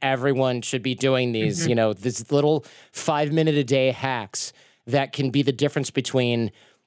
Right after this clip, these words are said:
Speaker 1: starting a, a lifestyle business or getting ahead at work or creating all these amazing relationships in very little time, or just, you know, burying your head in the sand." So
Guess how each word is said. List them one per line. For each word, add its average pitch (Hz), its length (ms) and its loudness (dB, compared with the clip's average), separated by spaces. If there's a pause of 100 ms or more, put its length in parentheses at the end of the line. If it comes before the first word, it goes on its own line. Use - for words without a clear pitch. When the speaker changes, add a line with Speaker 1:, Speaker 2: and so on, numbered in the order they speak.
(360)
Speaker 1:
starting 147 420 2
a, 131 200 -2
a 131 120 -2 (420)
lifestyle 143 540 2
business 123 540 0
or 120 280 2 (240)
getting 143 280 2
ahead 135 200 2
at 131 140 0
work 127 340 2
or 113 120 -2
creating 135 400 2
all 131 100 2
these 127 160 -2
amazing 127 380 2
relationships 117 680 0 (440)
in 131 260 2
very 147 280 2
little 135 180 2
time, 127 360 -2
or 151 160 2
just, 131 240 -2 (160)
you 135 120 0
know, 107 200 -2 (160)
burying 135 500 0
your 113 100 -4
head 139 160 0
in 120 40 -4
the 110 80 -4
sand." 104 320 -4
So 113 300 0